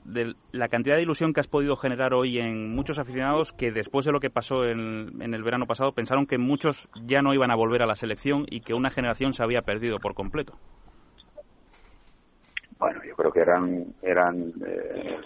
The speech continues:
Speaker 2: posiblemente típicas reacciones de, de frustración y de, y de pánico casi, ¿no? Tras,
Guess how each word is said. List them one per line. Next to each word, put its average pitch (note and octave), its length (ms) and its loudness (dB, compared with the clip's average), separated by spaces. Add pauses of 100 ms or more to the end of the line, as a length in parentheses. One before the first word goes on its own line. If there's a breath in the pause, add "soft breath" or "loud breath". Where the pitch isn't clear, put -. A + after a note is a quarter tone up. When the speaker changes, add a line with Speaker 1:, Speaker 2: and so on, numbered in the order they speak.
(400)
Speaker 2:
posiblemente F2 800 4
típicas F#2 420 6
reacciones F2+ 640 6
de, E2+ 220 2 (920 loud breath)
de F2+ 1400 4 (380)
frustración G2 920 4
y F2 120 -4
de, E2 720 -2
y E2+ 100 -8
de E2 140 0
pánico - 520 -2
casi, F#2+ 420 -4
¿no? F#2+ 340 0
Tras, E2+ 200 0